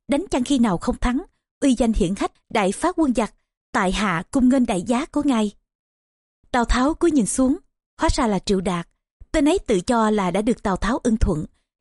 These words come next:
không cần suy nghĩ kỹ, lập tức từ quan luôn, đợi phủ tư không trưng dụng. Nào ngờ đợi đứng đợi ngồi mà không thấy, mới biết là Tào Tháo lỡm.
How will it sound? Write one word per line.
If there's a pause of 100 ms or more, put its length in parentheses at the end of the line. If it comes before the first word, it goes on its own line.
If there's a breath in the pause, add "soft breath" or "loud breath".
(340)
không
cần
suy
nghĩ
kỹ,
lập
tức (100)
từ
quan
luôn, (420)
đợi
phủ
tư
không
trưng
dụng. (460)
Nào
ngờ
đợi
đứng
đợi
ngồi
mà
không
thấy, (380)
mới
biết
là
Tào
Tháo
lỡm.